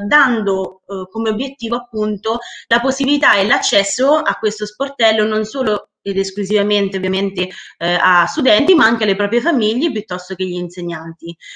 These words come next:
Ciò per avere un contatto diretto, essere un filtro, avere la possibilità di lavorare direttamente con i ragazzi e creare quel rapporto di fiducia tale per cui una volta entrati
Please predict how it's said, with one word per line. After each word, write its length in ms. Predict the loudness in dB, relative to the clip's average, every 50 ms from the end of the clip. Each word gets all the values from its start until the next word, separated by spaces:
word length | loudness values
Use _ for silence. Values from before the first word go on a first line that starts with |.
| -18 _
Ciò 220 | 0 2 2 2
per 120 | 4 2 2
avere 380 | 2 4 4 4 4 4 2
un 180 | 2 2 2 0
contatto 300 | 0 0 0 0 0 0
diretto, 400 | 2 2 4 4 2 0 -2 -4
essere 260 | -6 -4 -2 0 0
un 220 | 0 0 -2 -4 -2
filtro, 760 | -2 0 0 -2 -4 -8 _ _ -8 -6 -4 -2 -2 -4 -6 -10 -18 _ -14 -4
avere 480 | 0 0 0 4 4 4 4 4 4 4
la 140 | 2 2 2
possibilità 680 | 0 -6 -4 -2 -2 -2 0 0 2 2 4 4 4
di 120 | 2 2 0
lavorare 400 | 0 2 4 4 4 4 4 2
direttamente 640 | 2 2 -2 -2 -2 -2 -2 -2 -2 -2 -4 _ _ _ -6 -6 -6 -4 -2 -2 -4 -4 -4
con 120 | -4 -2
i 40 | -2
ragazzi 580 | 0 2 2 0 0 -2 -4 -4 -4 -2 -2 -4 -6 -16 -20 -20 _ _
e 220 | 2 2 2 2 2
creare 380 | 2 4 4 4 4 2 2
quel 120 | 0 2 0
rapporto 460 | 0 0 0 0 0 0 0 0 -4
di 120 | -6 -6
fiducia 420 | -4 -4 -6 -4 -4 -4 -4 -2 0
tale 320 | 2 4 4 4 2 0
per 200 | -2 -2 -6 -6
cui 180 | -8 -6 -4 -4
una 100 | -2 0
volta 360 | 0 0 0 0 -2 -4 -2
entrati 380 | -2 -2 0 0 0 0 0